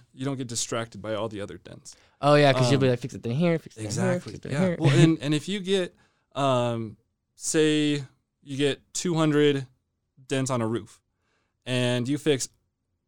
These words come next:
Speaker 1: s-, the, like, a hundred fifty of them to ninety-eight percent.
Speaker 2: Mm-hmm.
Speaker 1: There's still gonna be a little flicker there, and now you have that many flickers on the
Speaker 2: Mm.
Speaker 1: roof. It's not gonna look good.
Speaker 2: Mm-hmm.
Speaker 1: Yes, it's at ninety-eight percent, but,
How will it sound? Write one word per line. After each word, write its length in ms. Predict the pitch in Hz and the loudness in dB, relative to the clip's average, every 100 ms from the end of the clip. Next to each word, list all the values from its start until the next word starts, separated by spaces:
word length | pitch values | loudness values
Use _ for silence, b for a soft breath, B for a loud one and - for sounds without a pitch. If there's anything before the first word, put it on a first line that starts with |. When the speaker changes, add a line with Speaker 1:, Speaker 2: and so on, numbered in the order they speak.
| - | -10
Speaker 1:
s-, 100 | - | -6
the, 300 | - 123 120 | 0 2 2
like, 140 | 120 113 | 0 -2
a 40 | |
hundred 240 | 156 175 - | -2 -2 -2
fifty 360 | 156 - 120 | -4 -4 -2
of 100 | 107 | -2
them 240 | 104 101 - _ _ _ | -4 -8 -10 _ _ _
to 260 | - 127 120 | -2 0 0
ninety-eight 560 | 120 135 131 127 127 | 0 -2 -2 -4 -6
percent. 420 | - 113 - 87 - - | -8 -6 -6 -6 -10 0
Speaker 2:
Mm-hmm. 320 | 131 120 123 110 _ _ _ | 2 4 2 0 _ _ _
Speaker 1:
There's 180 | 131 117 | -4 -2
still 240 | - 180 | 2 2
gonna 140 | 170 147 | 4 4
be 100 | 147 | 4
a 80 | |
little 180 | 135 135 | 4 2
flicker 460 | 110 - 185 147 120 | 0 -8 -6 -4 -2
there, 340 | 104 107 120 _ _ _ _ _ _ _ - | -2 -4 -10 _ _ _ _ _ _ _ -8
and 120 | 123 | -2
now 120 | 139 | 0
you 200 | 147 147 135 | 2 0 0
have 560 | 156 139 127 120 - _ _ _ _ _ _ _ | 2 4 2 0 -10 _ _ _ _ _ _ _
that 180 | 135 139 | -4 -2
many 200 | 131 120 | -2 -4
flickers 600 | - 170 156 113 101 - | -4 -4 -2 -4 -4 -4
on 340 | 139 131 127 123 | 2 4 6 4
the 80 | |
Speaker 2:
Mm. 40 | 120 | 4
Speaker 1:
roof. 300 | 156 104 - - | 4 2 -8 -12
It's 200 | 135 - | -6 -2
not 140 | 139 | -2
gonna 120 | 123 113 | -4 -4
look 220 | 143 165 | -4 -4
good. 220 | - 120 _ - | -8 -12 _ -2
Speaker 2:
Mm-hmm. 340 | 131 123 123 117 | 0 2 2 2
Speaker 1:
Yes, 300 | 202 277 - | 2 0 0
it's 120 | 143 | 0
at 60 | 139 | 0
ninety-eight 400 | 151 151 147 113 | 0 0 -2 -4
percent, 440 | 107 - 220 156 _ _ _ 117 117 | -6 -2 -2 -4 _ _ _ -20 -10
but, 480 | 190 208 180 139 - | -2 2 4 2 -2